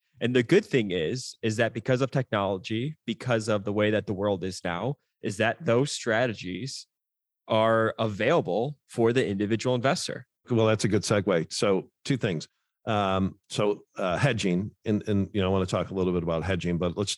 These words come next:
Speaker 2: let's talk about products, and let's talk about, um, you know, uh, kind of the good and the bad. So we have a lot of clients that have a lot of cash, okay?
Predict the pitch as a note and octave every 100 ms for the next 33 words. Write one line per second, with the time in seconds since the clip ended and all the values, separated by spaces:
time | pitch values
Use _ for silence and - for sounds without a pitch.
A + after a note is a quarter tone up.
0 | _ A2+ - D3+ D3 A2+ D#2 E2 D2+ C#2
1 | - F#2+ F2+ - G2+ - F2+ E2+ E2 -
2 | _ _ _ _ - F#2 E2+ D#2+ D#2 D#2
3 | D#2 _ _ G2 F2+ D#2+ D#2+ - _ F#2
4 | D#2 A2+ G2 F2 F2 E2+ E2+ D#2 E2 D#2+
5 | - G#2+ F#2+ _ _ _ _ G#2 C3+ B2+
6 | A#2+ G2+ G2 A2 F#2+ F2 E2 - - _
7 | _ _ G2 E2+ G2 F#2 E2+ E2+ D#2 -
8 | D#2+ C2+ - - _ - F2 F2+ E2+ E2+
9 | F2